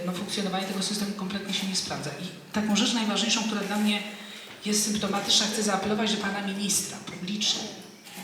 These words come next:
W tej chwili prace, które trwają nad kodeksem postępowania cywilnego, które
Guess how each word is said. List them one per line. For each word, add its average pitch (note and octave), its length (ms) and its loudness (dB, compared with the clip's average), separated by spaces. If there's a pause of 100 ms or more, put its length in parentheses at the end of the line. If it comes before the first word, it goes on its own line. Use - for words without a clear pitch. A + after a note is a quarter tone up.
(460)
W - 60 -12
tej A3+ 200 0
chwili A3 240 -2
prace, G#3+ 360 2
które F3 300 0
trwają G3+ 420 0
nad F#3 240 0
kodeksem G3+ 360 -2
postępowania F#3 600 -2
cywilnego, E3+ 560 -2 (200)
które F3 300 0